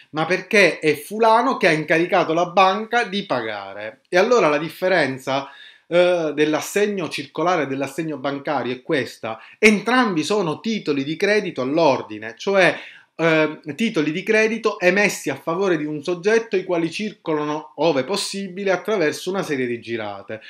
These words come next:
Soltanto che il titolo di credito, eh, all'ordine consistente nell'assegno circolare è un assegno nel quale il debitore è la banca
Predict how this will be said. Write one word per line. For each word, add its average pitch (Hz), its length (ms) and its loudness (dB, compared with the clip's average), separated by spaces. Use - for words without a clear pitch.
Soltanto 165 640 -2
che 139 80 -4
il 147 180 -4
titolo 175 340 -2
di 147 140 -4
credito, 147 720 -4
eh, 156 1200 -4
all'ordine 143 800 0
consistente 143 680 -6
nell'assegno 135 520 -4
circolare 147 680 0
è 165 100 -4
un 185 100 4
assegno 185 360 0
nel 156 200 -4
quale 135 400 0
il 170 180 -6
debitore 196 720 2
è 165 140 2
la 147 200 0
banca 113 680 -4